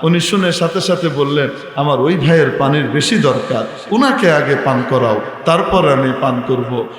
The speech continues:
আমি তৃতীয় ব্যক্তির কাছে ছুটে গেলাম। যাওয়ার পরে দেখি উনি আল্লাহর কাছে পৌঁছিয়ে গেছেন। দ্বিতীয় ব্যক্তির কাছে ফিরে এসে দেখলাম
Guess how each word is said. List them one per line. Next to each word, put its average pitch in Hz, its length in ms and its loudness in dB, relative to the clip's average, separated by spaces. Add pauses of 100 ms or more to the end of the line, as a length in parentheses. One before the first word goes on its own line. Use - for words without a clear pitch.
(140)
আমি 180 200 2
তৃতীয় 185 420 0
ব্যক্তির 190 400 2
কাছে 202 320 2
ছুটে 196 340 0
গেলাম। 196 340 2 (460)
যাওয়ার 202 260 2 (140)
পরে 190 220 2
দেখি 175 360 2 (360)
উনি 180 220 2
আল্লাহর 147 360 2
কাছে 143 320 -2
পৌঁছিয়ে 127 520 -2
গেছেন। 113 460 -2 (340)
দ্বিতীয় 196 360 2
ব্যক্তির 214 480 0
কাছে 208 260 0
ফিরে 185 300 0
এসে 170 260 0
দেখলাম 170 440 2